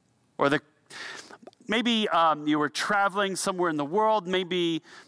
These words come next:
when you joined your partner's family or your, your spouse's family, they do some traditions on holidays that are just completely,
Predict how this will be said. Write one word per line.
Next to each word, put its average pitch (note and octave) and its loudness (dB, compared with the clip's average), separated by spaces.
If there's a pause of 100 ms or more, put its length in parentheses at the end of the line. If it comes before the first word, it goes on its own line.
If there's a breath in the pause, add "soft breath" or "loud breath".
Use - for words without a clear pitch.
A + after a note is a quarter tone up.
when E3 0
you D#3+ 0
joined F#3 -2
your D#3 0
partner's F#3+ -2
family F#3 -2
or C#3+ -2
your, C3+ 0
your C#3 -4
spouse's F#3 -2
family, E3+ -2 (240 loud breath)
they F3 0
do G#3 -2
some G3 -2
traditions F3+ -4
on D#3 -2
holidays F#3 -2
that D#3 0
are D3 -2
just C#3+ -6
completely, F3+ -4